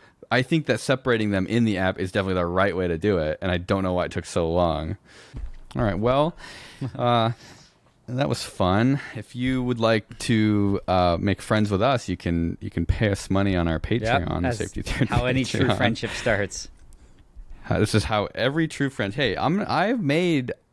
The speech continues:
Speaker 1: friends
Speaker 2: Actually, that's not even
Speaker 1: with
Speaker 2: that,
Speaker 1: people that
Speaker 2: yeah, that's not that inaccurate.
Speaker 1: There's, there, I can, I can, there are many people
Speaker 2: That you've paid
Speaker 1: that I
Speaker 2: to
Speaker 1: have
Speaker 2: be
Speaker 1: met in
Speaker 2: friends
Speaker 1: real life
Speaker 2: with.
Speaker 1: and become friends with that I have paid to be friends with.
Speaker 2: Yes.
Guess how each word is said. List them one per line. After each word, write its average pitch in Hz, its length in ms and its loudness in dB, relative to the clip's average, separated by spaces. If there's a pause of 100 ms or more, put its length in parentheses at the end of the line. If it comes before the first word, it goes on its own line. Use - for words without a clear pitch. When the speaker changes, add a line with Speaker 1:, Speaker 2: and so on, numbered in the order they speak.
(280)
Speaker 1:
friends 135 340 0
Speaker 2:
Actually, - 80 -2
that's 170 100 0
not 247 120 0
even 240 140 0
Speaker 1:
with - 60 0
Speaker 2:
that, 123 140 2 (100)
Speaker 1:
people 87 240 0
that 85 300 0
Speaker 2:
yeah, 98 100 -4
that's 98 140 -10
not 120 140 -10
that 87 180 -6
inaccurate. 87 580 -12 (420)
Speaker 1:
There's, 196 340 4
there, 208 260 -4
I 202 140 0
can, 233 360 -2
I 175 120 2
can, 180 140 -14
there 190 280 0
are 143 180 0
many 185 580 0
people 160 500 -4
Speaker 2:
That 160 100 0
you've 139 220 -4
paid 156 360 0
Speaker 1:
that 110 60 2
I 117 100 2
Speaker 2:
to - 40 0
Speaker 1:
have 127 80 0
Speaker 2:
be 147 140 2
Speaker 1:
met 110 140 2
in - 40 0 (120)
Speaker 2:
friends 117 140 2
Speaker 1:
real 110 160 2
life 104 120 0
Speaker 2:
with. 90 100 -6
Speaker 1:
and 131 160 2
become 135 320 0
friends 120 380 -2
with 76 260 -8
that 101 140 2
I 101 120 4
have 104 200 0
paid - 560 -2
to 113 100 -2
be 98 260 2
friends 87 480 0
with. 71 220 -10
Speaker 2:
Yes. 95 360 -4